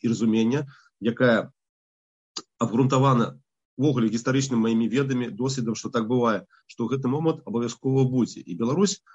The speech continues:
будзе вызваляцца ад рэжыма, бо па-іншаму проста быць не можа. Шмат пра гэта сказана, што хутчэй за ўсё, канешне, галоўны рухавік, э, гэтых пераменаў будзе знутры краіны. І будзе, напрыклад, паўтор такого ж самого дваццатого года,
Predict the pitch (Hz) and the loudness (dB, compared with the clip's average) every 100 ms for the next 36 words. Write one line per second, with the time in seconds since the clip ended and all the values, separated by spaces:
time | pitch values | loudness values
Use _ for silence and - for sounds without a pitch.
0 | _ 117 147 143 131 131 110 90 - 90 | _ -2 2 2 4 4 2 0 -8 -12
1 | - 120 117 170 110 120 117 117 127 147 | -6 -2 0 0 2 0 0 0 2 2
2 | 135 113 127 117 113 113 107 92 - _ | 0 -2 -4 -2 -4 -2 -2 -2 -10 _
3 | _ - 143 185 - 156 160 135 160 160 | _ -6 -2 0 2 2 2 0 2 2
4 | 143 135 131 131 - 156 123 123 123 - | 2 0 -4 -4 0 0 0 -2 -4 0
5 | 131 135 - - _ _ _ 110 135 147 | 4 4 2 -8 _ _ _ -4 -2 0
6 | 139 123 131 _ _ _ _ _ 127 135 | 2 0 -2 _ _ _ _ _ -2 0
7 | 139 147 143 - - - - 104 117 113 | 0 0 -2 -6 -14 -20 -16 -4 0 2
8 | 110 107 101 101 104 123 131 - 131 143 | 2 0 0 -2 -2 -4 -6 0 2 4
9 | 151 110 127 120 117 - 107 135 143 139 | 2 2 2 0 -2 -4 -2 -2 0 -4
10 | 117 117 117 87 - _ _ _ - 120 | -2 -2 -2 -4 -8 _ _ _ -4 -2
11 | 120 - 104 143 160 143 135 147 135 - | -2 -6 -2 0 2 2 2 0 -2 -2
12 | 113 147 156 - 113 139 139 - 135 120 | -4 0 -2 -2 -2 0 0 0 0 0
13 | 110 135 131 135 135 151 - | 0 -2 -2 -2 -4 -4 -6